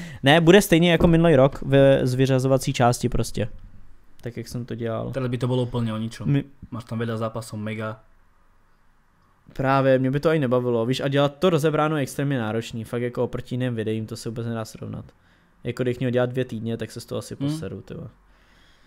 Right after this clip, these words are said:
Speaker 1: Že, že já reálně napíšu dvě, možná i tři videa za tu dobu, co dělám rozebráno. Jako dvě stoprocentně, stoprocentně napíšu dvě videa za tu dobu, co dělám rozebráno. Takže to je fakt jako nesmysl, abych teďka dělal ještě z těch skupin.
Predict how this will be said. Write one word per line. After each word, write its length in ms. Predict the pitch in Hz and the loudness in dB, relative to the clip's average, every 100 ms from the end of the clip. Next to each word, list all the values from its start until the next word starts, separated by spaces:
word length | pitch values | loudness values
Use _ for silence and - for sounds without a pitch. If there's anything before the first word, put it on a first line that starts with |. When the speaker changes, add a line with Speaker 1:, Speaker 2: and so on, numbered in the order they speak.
| _ _ _ | _ _ _
Speaker 1:
Že, 360 | 143 127 139 - | -6 -4 -2 -4
že 160 | 135 | 2
já 180 | 175 170 | 6 6
reálně 340 | 160 156 156 151 | 6 4 4 0
napíšu 760 | 147 151 143 147 139 139 139 - _ _ _ _ _ - | 0 -2 -4 -2 0 0 -2 -6 _ _ _ _ _ -8
dvě, 460 | 123 127 160 165 | -4 2 4 4
možná 500 | 160 143 147 143 139 - | 4 0 0 0 -2 -4
i 80 | 135 | -8
tři 320 | - - 160 | -8 -6 -2
videa 400 | 139 131 131 131 | 0 2 2 0
za 100 | 131 | -2
tu 140 | - | -6
dobu, 220 | 127 123 120 | -4 -2 -4
co 260 | - 120 | -4 -4
dělám 240 | 117 113 107 | -2 -4 -6
rozebráno. 540 | 104 110 107 101 104 - _ _ _ _ _ _ _ _ - _ _ _ _ _ _ _ _ _ | -8 -8 -8 -8 -12 -16 _ _ _ _ _ _ _ _ -20 _ _ _ _ _ _ _ _ _
Jako 180 | 131 135 | -4 -2
dvě 200 | 135 165 | 2 2
stoprocentně, 640 | - 127 127 - 120 107 104 | 2 -2 -4 -4 -6 -6 -8
stoprocentně 440 | - 127 135 135 | -8 -8 -6 -4
napíšu 280 | 123 123 123 | -6 -6 -6
dvě 140 | 120 | -4
videa 240 | 113 113 110 | -2 -2 -2
za 100 | - | -6
tu 100 | 117 | -10
dobu, 160 | 110 | -10
co 120 | 110 110 | -8 -8
dělám 200 | 107 104 | -6 -8
rozebráno. 500 | 101 98 98 98 110 - - _ - | -8 -8 -8 -8 -10 -16 -20 _ -8
Takže 240 | 120 120 | -6 -6
to 180 | - 120 | -6 -4
je 260 | 117 117 | -2 -2
fakt 200 | 117 120 | -6 -8
jako 180 | 117 117 | -8 -8
nesmysl, 440 | 120 110 113 - 117 | -8 -8 -12 -8 -6
abych 240 | 113 117 | -6 -8
teďka 260 | - - 113 | -12 -10 -8
dělal 140 | 113 | -6
ještě 180 | 110 120 | -8 -12
z 60 | |
těch 200 | - 120 | -12 -12
skupin. 440 | - - - 107 | -12 -20 -16 -16